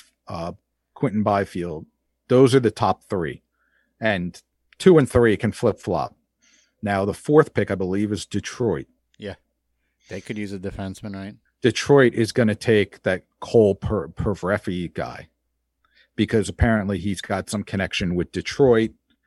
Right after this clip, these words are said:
Speaker 1: you know, kind of
Speaker 2: Hometown.
Speaker 1: hometown guy, one of things. So now that leaves the fifth pick, which I believe is Ottawa. What does Ottawa need? Does Ottawa need a center?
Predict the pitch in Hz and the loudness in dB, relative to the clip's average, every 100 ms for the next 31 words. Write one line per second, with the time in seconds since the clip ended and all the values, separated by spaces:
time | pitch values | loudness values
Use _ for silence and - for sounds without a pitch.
0 | _ _ _ - 98 78 80 82 104 104 | _ _ _ -4 -4 -4 -10 -14 -6 -2
1 | 104 95 - 123 113 117 117 107 101 104 | -2 -2 2 4 4 2 0 2 0 0
2 | 101 98 98 98 95 - _ _ _ _ | 2 0 0 0 -2 -6 _ _ _ _
3 | _ _ - 107 98 85 - 101 92 92 | _ _ -4 0 0 -2 0 0 0 -4
4 | - - _ _ _ _ _ _ - - | -6 -14 _ _ _ _ _ _ 0 4
5 | 113 113 107 104 110 104 117 101 92 - | 4 4 2 2 0 2 2 2 -2 -6
6 | 98 - 135 123 - 120 107 - 95 95 | -6 0 0 0 -2 -2 0 -2 -4 -4
7 | 95 98 104 92 95 95 90 82 82 - | -2 0 0 0 -2 -2 -2 -2 -4 -8
8 | _ _ _ _ _ _ _ _ _ _ | _ _ _ _ _ _ _ _ _ _
9 | _ - 117 110 107 110 110 107 104 147 | _ -4 0 2 4 4 4 2 2 0
10 | - - _ _ 95 104 107 107 104 120 | -2 -10 _ _ -2 2 2 4 4 2
11 | 117 151 170 180 | 2 0 0 -2